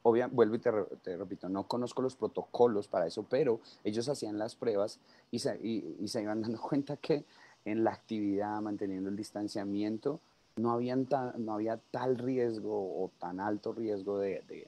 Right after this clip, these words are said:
de contagio. Entonces, al final es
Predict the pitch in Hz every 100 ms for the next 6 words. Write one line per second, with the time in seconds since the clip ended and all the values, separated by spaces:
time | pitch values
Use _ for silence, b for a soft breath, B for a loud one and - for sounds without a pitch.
0 | _ _ _ 98 95 - 85 87 101 117
1 | - - - _ _ b b 123 165 185
2 | - _ _ _ _ - 135 127 139 131
3 | 143 147 160 -